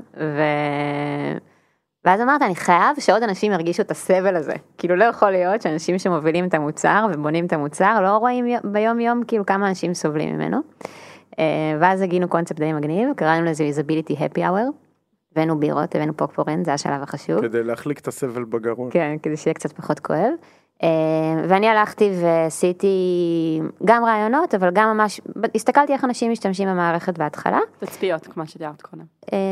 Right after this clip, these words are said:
Speaker 1: כן, usability test. usability test זה לתת לבן אדם משימה מסוימת במוצר, נגיד להגיד לו, אה, "תיקח, אה, את המשימות היומיומיות שלך ותבנה אותם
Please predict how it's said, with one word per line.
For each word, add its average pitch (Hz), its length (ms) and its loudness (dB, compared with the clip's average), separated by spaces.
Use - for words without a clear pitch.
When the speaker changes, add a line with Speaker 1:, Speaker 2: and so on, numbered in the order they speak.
Speaker 1:
כן, - 140 0
usability 202 480 -2
test. - 440 -4
usability 202 460 2
test 262 120 6
זה 202 180 0
לתת 170 280 4
לבן 185 160 2
אדם 170 340 4
משימה 160 400 0
מסוימת 196 420 0
במוצר, 156 460 2
נגיד 160 300 0
להגיד 160 440 2
לו, 156 100 2
אה, 156 60 0
"תיקח, - 500 2
אה, 147 260 0
את - 100 -4
המשימות 160 380 -2
היומיומיות 156 400 0
שלך 330 280 0
ותבנה 165 340 0
אותם 147 380 -2